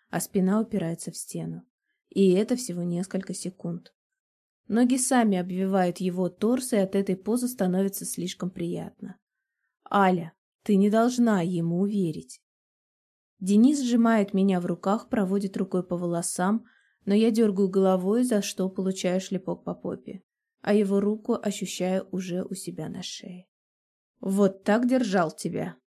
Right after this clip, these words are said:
спрашивает Денис низким хриплым голосом, но я не хочу больше говорить. Я чувствую его возбуждение между ног, и это слишком интимно.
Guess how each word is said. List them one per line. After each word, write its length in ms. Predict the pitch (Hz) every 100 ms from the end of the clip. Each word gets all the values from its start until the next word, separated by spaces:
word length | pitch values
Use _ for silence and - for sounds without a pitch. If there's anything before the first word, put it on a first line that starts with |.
| _ _ _
спрашивает 720 | - - 202 190 - 170 170
Денис 480 | 170 180 185 247 247
низким 400 | 196 196 - 190
хриплым 520 | - 202 196 175 170
голосом, 540 | 180 220 247 - 170 - _ _ _ -
но 120 | 190
я 200 | 185 190
не 120 | 196
хочу 360 | - 196 - 175
больше 400 | 160 160 - 185
говорить. 580 | 170 165 - - - _ _ _ _ _ _ _
Я 160 | - 190
чувствую 520 | 196 269 - 262 247
его 260 | 196 190 196
возбуждение 720 | 190 196 185 180 208 208 185
между 360 | 175 180 175
ног, 380 | 180 185 233 247 -
и 80 |
это 360 | - 185 190 214
слишком 500 | - 185 - 175 180
интимно. 640 | 185 - - 143 165 175